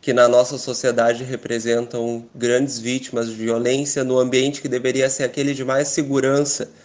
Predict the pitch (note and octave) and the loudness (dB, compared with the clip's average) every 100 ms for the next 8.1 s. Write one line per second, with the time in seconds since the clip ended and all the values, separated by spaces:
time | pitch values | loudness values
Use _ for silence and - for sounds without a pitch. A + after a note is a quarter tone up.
0 | - _ _ _ _ _ B2+ A#2 A#2 B2+ | -20 _ _ _ _ _ 2 6 6 4
1 | C3 B2+ B2 B2 B2 - C#3+ D#3 C#3+ C#3+ | 2 -2 0 -2 -2 -4 -2 2 2 0
2 | - A2+ A#2 A2+ A2 A2+ A2+ A#2+ - A#2 | -12 -8 -4 -2 0 -2 -2 -8 -6 -8
3 | - A2+ G#2+ G#2 G#2 - _ - - - | -8 -8 -8 -8 -10 -12 _ -20 -20 -20
4 | _ _ A#2 A#2 B2+ C3+ C3+ - B2+ B2 | _ _ -8 2 4 4 2 -4 -2 -2
5 | A#2 A2+ A#2+ A2+ A#2+ B2+ B2+ - A#2 A#2 | -4 -4 -8 2 4 4 0 0 0 4
6 | A#2 A#2 A#2+ A2+ A#2+ A#2+ A#2+ A#2 - - | 2 2 -4 -6 -4 -2 -2 -4 -8 -2
7 | A#2 A#2 B2+ C3+ C3+ B2 A#2 A#2+ B2 A#2+ | 0 4 2 2 0 0 2 2 2 0